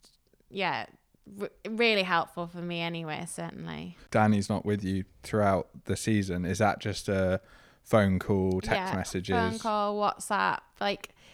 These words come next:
Speaker 1: we, I'd say we speak to each other on WhatsApp almost every day.
Speaker 2: And is
Speaker 1: Um,
Speaker 2: that always technical based stuff and performance based stuff? Or, because obviously she's been there and experienced everything.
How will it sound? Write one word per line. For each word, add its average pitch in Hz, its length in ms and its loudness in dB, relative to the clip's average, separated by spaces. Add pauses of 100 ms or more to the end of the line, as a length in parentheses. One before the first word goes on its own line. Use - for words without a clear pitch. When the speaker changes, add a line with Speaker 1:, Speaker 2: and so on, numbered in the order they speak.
(120)
Speaker 1:
we, 254 400 -6
I'd 247 220 0
say 247 400 0
we 226 400 -2 (260)
speak - 320 -8
to 226 120 -6
each - 160 -6
other 196 200 -2
on 185 160 -2
WhatsApp 175 600 -4
almost 165 460 -6
every 165 280 -6
day. 147 480 -4 (460)
Speaker 2:
And 143 120 6
is 151 120 8
Speaker 1:
Um, 147 40 4
Speaker 2:
that 165 220 12
always 131 880 8 (840)
technical 107 480 4
based 87 280 0
stuff 87 540 -2
and 101 200 0
performance 113 540 4
based 85 260 -2
stuff? - 440 -6
Or, 110 200 2
because 117 300 2
obviously 113 380 4
she's 117 320 4 (640)
been 101 260 4
there 92 260 2
and 92 80 0
experienced 98 560 4
everything. 101 640 2